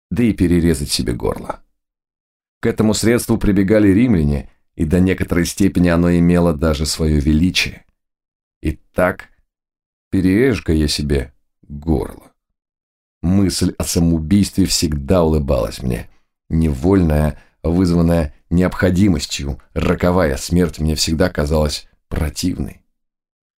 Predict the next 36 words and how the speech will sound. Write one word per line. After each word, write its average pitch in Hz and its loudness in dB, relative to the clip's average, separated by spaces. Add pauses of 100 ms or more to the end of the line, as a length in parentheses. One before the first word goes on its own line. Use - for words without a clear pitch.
(180)
Подойти 92 2
к - -6
могиле 95 2
как 85 -2
бык 101 0
к 90 -6
бойне — 92 2
это 87 -2
уже 85 2
что-то - -4
похожее 76 -2
на 76 0
скотство. - -6 (380)
Нет, 67 -6 (420)
свободно 113 2
и 101 -2
гордо 98 2
уйти 92 0
из 95 4
жизни, 92 2
как 82 -2
уходишь 92 0 (200)
со - -2
скучного 92 0
вечера, 90 2
когда 80 0
чувствуешь, 82 -2 (240)
что - 0
все - 0
уже 90 2
надоело 90 2
и 85 2
больше 85 0
там 80 0
делать 78 -2
нечего. 71 -2